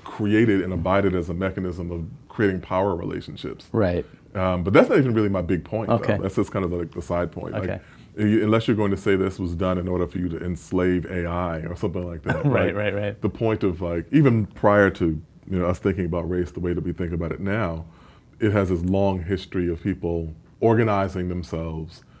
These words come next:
Speaker 1: in order to create hierarchies.
Speaker 2: Right.
Speaker 1: Almost always when they say that someone else is in a different group, it's not because you wanna run over and give that group a hug.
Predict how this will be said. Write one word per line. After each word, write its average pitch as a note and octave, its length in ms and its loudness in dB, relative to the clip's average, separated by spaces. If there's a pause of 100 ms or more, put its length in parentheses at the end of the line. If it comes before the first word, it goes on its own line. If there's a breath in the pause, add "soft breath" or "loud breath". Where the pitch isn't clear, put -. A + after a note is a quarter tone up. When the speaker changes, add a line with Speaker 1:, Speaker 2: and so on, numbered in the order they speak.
(240 soft breath)
Speaker 1:
in G2 180 0
order F#2+ 200 4
to F#2+ 120 -4
create F2+ 380 0
hierarchies. E2+ 880 -6 (140)
Speaker 2:
Right. E2 220 -6
Speaker 1:
Almost C#3 260 4
always G2 380 2
when F2+ 100 -4
they F2+ 60 -2
say F#2 180 0
that E2 100 0
someone F2+ 300 -2
else E2+ 180 -2
is E2+ 120 -4
in E2+ 80 -6
a E2+ 40 -6
different F2 400 -2
group, F2+ 380 -4
it's E2 120 -10
not F#2+ 200 -4
because F2+ 220 -4
you F2+ 80 -2
wanna F2+ 160 -6
run F2+ 160 -6
over E2+ 140 -4
and E2+ 120 -6
give F2 140 -4
that E2+ 160 -8
group F2 180 -8
a E2 80 -10
hug. - 380 -8